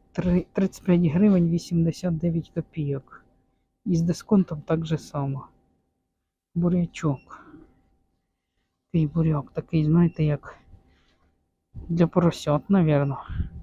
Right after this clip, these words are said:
Хто ще в нас любить буряк? Ну, ми борщ кидаємо, поросятам тремо. Бачите, я покажу, скільки один важить.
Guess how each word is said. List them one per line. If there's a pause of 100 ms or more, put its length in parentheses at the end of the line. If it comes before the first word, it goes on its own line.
(540)
Хто
ще
в
нас
любить
буряк? (180)
Ну,
ми
борщ
кидаємо,
поросятам
тремо. (1160)
Бачите,
я (160)
покажу,
скільки
один
важить.